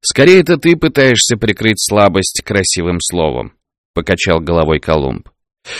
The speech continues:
Когда я предлагал тебе торговать табако, я надеялся, что говорю с человеком опытным и хватким,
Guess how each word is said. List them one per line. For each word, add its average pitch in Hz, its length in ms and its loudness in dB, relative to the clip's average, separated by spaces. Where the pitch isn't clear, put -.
Когда 135 280 2
я 156 80 6
предлагал 123 520 4
тебе 107 280 0
торговать 101 520 2
табако, 104 480 2
я 85 180 2
надеялся, 92 600 2
что 87 200 -4
говорю 90 340 2
с - 40 -8
человеком 87 680 -2
опытным 95 580 0
и 120 40 0
хватким, - 580 0